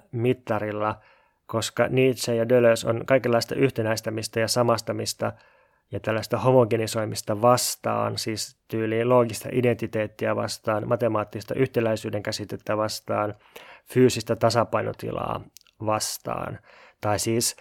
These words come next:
tarkennuksena, niin ei näin niinku, sehän on äly-, älytöntä sanoa, että jotenkin Deleuze matematiikan tieteen sisällä vastustaisi jotain yhtäläisyyden käsitettä. Ei, kyse ei ole siitä, vaan kyse on siitä, että sovellettaisiin sellaista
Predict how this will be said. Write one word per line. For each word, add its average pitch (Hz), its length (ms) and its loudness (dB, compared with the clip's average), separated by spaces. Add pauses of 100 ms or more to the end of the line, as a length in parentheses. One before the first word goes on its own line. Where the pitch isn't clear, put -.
(440)
tarkennuksena, 113 760 4
niin 110 300 -2 (600)
ei 117 180 2
näin 110 180 2
niinku, 113 420 0 (720)
sehän 123 220 6
on 117 60 2
äly-, 127 220 8
älytöntä 123 360 6
sanoa, 113 360 4
että 107 300 0
jotenkin 107 480 -8
Deleuze 110 380 0
matematiikan 110 720 -2
tieteen 113 440 -2
sisällä 113 400 -6
vastustaisi - 800 -6
jotain 110 420 -8 (220)
yhtäläisyyden 113 600 -6
käsitettä. 107 440 -8
Ei, 107 60 0
kyse 127 220 4
ei 120 60 10
ole 120 60 6
siitä, 123 340 6
vaan 107 120 2
kyse 123 240 2
on 117 60 6
siitä, 127 260 4
että 110 100 2
sovellettaisiin 123 500 4
sellaista 120 380 2